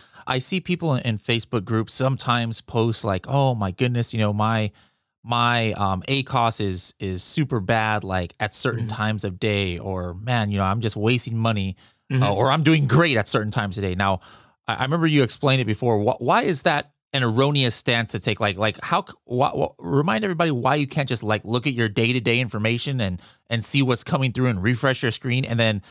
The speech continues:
Speaker 1: make decisions based on that.
Speaker 2: Sure. Yeah. Until the time comes where we can actually get maybe sales attribution data broken down by hour, um, and then also then be able to attribute that the hours might be different depending on what,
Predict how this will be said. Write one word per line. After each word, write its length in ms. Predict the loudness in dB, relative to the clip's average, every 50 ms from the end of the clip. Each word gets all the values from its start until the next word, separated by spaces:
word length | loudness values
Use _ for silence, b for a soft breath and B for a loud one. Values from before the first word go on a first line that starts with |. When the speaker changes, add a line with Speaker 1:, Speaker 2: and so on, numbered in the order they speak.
| b b b b
Speaker 1:
make 360 | -14 -6 0 0 0 0 0 0
decisions 480 | -2 2 4 2 2 4 0 -2 -2
based 300 | 0 0 0 0 0 -2
on 140 | -4 -6 -6
that. 180 | -8 -12 -14 _ _ _ _ _
Speaker 2:
Sure. 480 | -6 -4 0 2 4 6 6 4 4 0
Yeah. 200 | 0 2 2 2 2
Until 340 | -2 -2 -2 0 2 2 2
the 80 | 2
time 260 | 2 2 0 -2 -2
comes 320 | -2 -2 -2 -2 0 -2 0
where 100 | 0 0
we 120 | 0 0
can 240 | -2 -2 -4 -2 -2
actually 400 | -2 -2 -2 -2 -2 -2 -2 -2
get 380 | -2 0 0 0 0 0 -2 -4
maybe 500 | -6 -6 -4 -4 -4 -4 -4 -6 -10 _ -2
sales 520 | 0 2 4 4 4 4 2 2 0 0 -2
attribution 560 | -4 -4 -4 -4 -4 -2 -4 -2 -2 -2 0
data 220 | 2 2 2 2
broken 360 | 2 2 0 0 0 -4 -4
down 260 | -4 -4 -4 -4 -4 0
by 260 | 0 0 0 0 -4 -8 -8 -2 0
hour, 440 | 2 4 4 4 4 2 0 -6 _ _ _ _ _ _ _ _ _ _ _ _ _ -2
um, 400 | 0 0 2 0 0 -2 -4 -6 -2 0
and 180 | 2 4 4
then 100 | 4 4
also 260 | 4 2 2 2 0 -2
then 260 | 2 2 2 2 2
be 100 | 2 2
able 160 | 2 2 0
to 160 | 0 0 0
attribute 560 | 0 0 -2 -2 -4 -2 -2 -2 -4 -4 0
that 280 | 0 0 0 0 -4 -4
the 160 | -6 -6 -2
hours 520 | -2 0 0 0 0 0 0 0 -2 -4 -4
might 200 | -6 -8 -10 -8
be 80 | -8 -8
different 440 | -2 -2 -2 -2 0 0 -2 -2 -2
depending 340 | -8 -8 -6 -6 -6 -6 -6
on 180 | -8 -8 -4
what, 240 | -4 -2 -4 -4